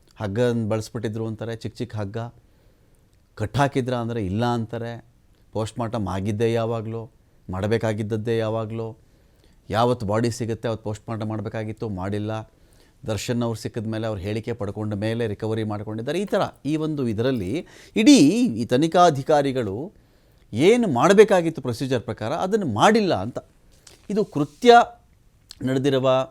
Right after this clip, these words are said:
ರೀತಿ ಮತ್ತು ಇದರಲ್ಲಿ ಇವ್ರನ್ನ ಸಿಕ್ಕಾಕ್ಸಿರ್ತಕ್ಕಂಥ ರೀತಿ ಎನ್ನುವುದು ಅವರ ಒಂದು ವಾದದ ತಿರುಳು. ನೋಡಿ, ಇಲ್ಲಿ ಬೆಳಗ್ಗೆ ಕೂಡ ಕುತೂಹಲಕಾರಿಯಾಗಿ ಸಾಕಷ್ಟು ವಾದವನ್ನ ಮಂಡಿಸಿದ್ರು ನಾಗೇಶ್ ಅವರು.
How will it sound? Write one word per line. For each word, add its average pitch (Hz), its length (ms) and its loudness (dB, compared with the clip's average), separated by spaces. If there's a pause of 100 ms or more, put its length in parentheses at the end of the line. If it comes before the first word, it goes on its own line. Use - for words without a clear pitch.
ರೀತಿ 123 480 -2 (340)
ಮತ್ತು 233 420 -4 (280)
ಇದರಲ್ಲಿ 214 360 0
ಇವ್ರನ್ನ 175 220 -2
ಸಿಕ್ಕಾಕ್ಸಿರ್ತಕ್ಕಂಥ 147 880 -6
ರೀತಿ 117 460 -2
ಎನ್ನುವುದು 113 540 -4
ಅವರ 131 180 -2
ಒಂದು 123 380 -6
ವಾದದ 107 340 -4
ತಿರುಳು. - 520 -2 (440)
ನೋಡಿ, 202 160 8
ಇಲ್ಲಿ 190 200 6
ಬೆಳಗ್ಗೆ 170 460 6
ಕೂಡ 185 220 0
ಕುತೂಹಲಕಾರಿಯಾಗಿ 135 1040 -2
ಸಾಕಷ್ಟು 113 380 -8
ವಾದವನ್ನ 110 300 -2
ಮಂಡಿಸಿದ್ರು 123 420 -2
ನಾಗೇಶ್ 117 360 -4
ಅವರು. 143 260 -4